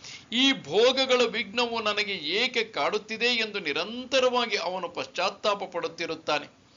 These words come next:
ಅನಂತರ ಅವನು ಮರ್ತ್ಯಲೋಕದಲ್ಲಿ ಹುಟ್ಟುವನು. ಆದರೆ ಸರ್ವಧರ್ಮಗಳ ತವರು ಮನೆಯಂತಿರುವ ಕುಲದಲ್ಲಿ ಜನಿಸುವನು. ಹಾಗೂ ಹೊಲವನ್ನು ಕೊಯ್ದ ಬಳಿಕ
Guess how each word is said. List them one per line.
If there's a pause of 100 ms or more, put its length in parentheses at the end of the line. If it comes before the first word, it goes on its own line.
(300)
ಅನಂತರ (460)
ಅವನು
ಮರ್ತ್ಯಲೋಕದಲ್ಲಿ
ಹುಟ್ಟುವನು. (500)
ಆದರೆ
ಸರ್ವಧರ್ಮಗಳ
ತವರು
ಮನೆಯಂತಿರುವ
ಕುಲದಲ್ಲಿ
ಜನಿಸುವನು. (340)
ಹಾಗೂ (420)
ಹೊಲವನ್ನು
ಕೊಯ್ದ
ಬಳಿಕ